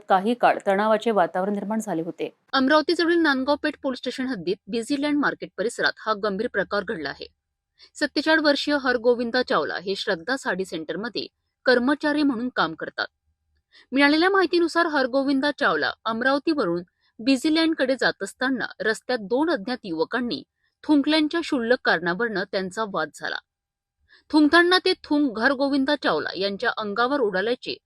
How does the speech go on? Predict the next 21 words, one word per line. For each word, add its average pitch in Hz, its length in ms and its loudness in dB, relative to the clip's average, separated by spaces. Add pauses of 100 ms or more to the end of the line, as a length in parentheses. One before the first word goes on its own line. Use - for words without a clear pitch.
(360)
त्यांनी 220 260 0 (120)
युवकांना 240 500 2
सांगितले 160 500 -8 (220)
आणि 185 240 -2
गाडीवरून 185 580 0 (340)
"का 254 140 4 (100)
थुंकताय?" 208 480 -2 (140)
असे 240 220 0
विचारलेत. 185 560 -8 (640)
याच 311 300 2
किरकोळ 311 400 0
कारणावरनं 202 760 2
संतप्त 262 500 -2
झालेल्या 294 380 0
या 285 160 0
दोन्ही 214 400 -2
युवकांनी 190 560 -2 (380)
बिझीलँड 320 480 2
मार्केट 285 340 0 (100)
परिसरात 240 380 2 (180)
हरगोविंदा 233 560 0